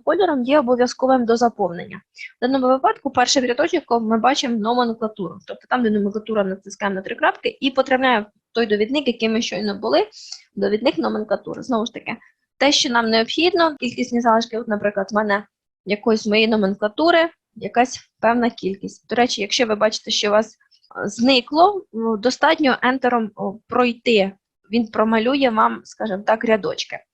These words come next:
обліков-, вказую обов'язково облікову ціну, ну, наприклад, там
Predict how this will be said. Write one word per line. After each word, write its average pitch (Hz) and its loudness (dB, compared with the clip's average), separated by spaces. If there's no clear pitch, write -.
обліков-, 240 4
вказую 247 0
обов'язково 214 0
облікову 208 0
ціну, 285 -6
ну, 277 -12
наприклад, 226 -4
там 185 0